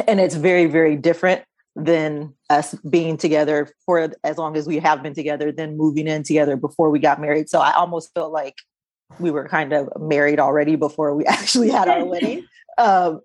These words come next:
Speaker 1: but it hasn't, I guess it hasn't been as difficult as I probably would imagine it to be, just because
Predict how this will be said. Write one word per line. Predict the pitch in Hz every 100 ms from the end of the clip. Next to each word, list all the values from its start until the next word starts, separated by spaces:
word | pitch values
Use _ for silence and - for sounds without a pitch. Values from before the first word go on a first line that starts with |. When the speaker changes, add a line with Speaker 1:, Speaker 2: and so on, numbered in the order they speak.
| -
Speaker 1:
but | 180 196 165 151 - _ _ _ _
it | 240 226
hasn't, | 269 294 302 - _ _ _ _ _ _
I | 175
guess | 190 208 208
it | 180
hasn't | 180 202 214 254 165 139
been | 180 170 170 170 160 - _
as | - 160 147 151 - 156 127
difficult | - 170 175 - 175 -
as | 151 -
I | 151 147 147 156 - _ _ _ _ _ _ _ -
probably | 175 175 160 151
would | 147 147
imagine | 139 143 147 147 185
it | 180 -
to | 202
be, | 196 196
just | 165 156 -
because | 156 175 147 147 139 139 -